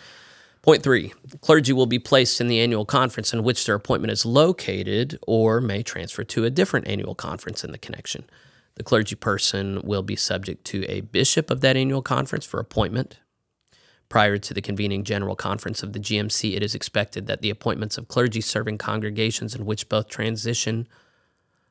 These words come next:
into the Global Methodist Church will be retained, unless a change is needed because of illness, family situation, death, the election of senior status,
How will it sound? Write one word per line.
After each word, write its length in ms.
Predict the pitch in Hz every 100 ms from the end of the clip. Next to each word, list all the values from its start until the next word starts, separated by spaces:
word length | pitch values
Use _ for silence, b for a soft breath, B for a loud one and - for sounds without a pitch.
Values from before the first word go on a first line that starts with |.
| _ _ _ _
into 260 | 117 110
the 80 | 120
Global 280 | 113 110 107
Methodist 380 | 107 - 104 -
Church 260 | - 104
will 220 | 110 131 151
be 120 | 151
retained, 560 | 147 - 123 - - - _ _ _ _
unless 300 | - 110 92
a 40 | 110
change 300 | 104 101 101
is 140 | 98
needed 320 | 131 139 117
because 260 | 107 113 98
of 100 | 92
illness, 380 | 131 123 117 -
family 280 | 101 101
situation, 640 | - - - 107 104 101 101
death, 300 | 101 98 -
the 80 | -
election 400 | 98 98 - 101
of 80 | 101
senior 260 | - 101 95
status, 540 | - 104 95 - -